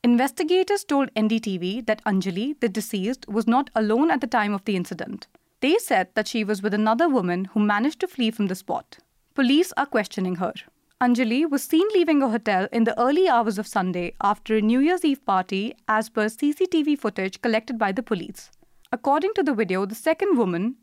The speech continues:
initially drove the scooty while Anjali rode the pillion. The police said that they later switched places.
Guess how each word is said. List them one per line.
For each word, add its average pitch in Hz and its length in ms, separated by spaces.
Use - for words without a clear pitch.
initially 277 560
drove 220 300
the 233 60
scooty 220 520
while 226 160
Anjali 262 540
rode 190 240
the 240 60
pillion. 180 500
The 247 60
police 302 380
said 208 340
that 214 140
they 233 100
later 254 320
switched - 380
places. 185 500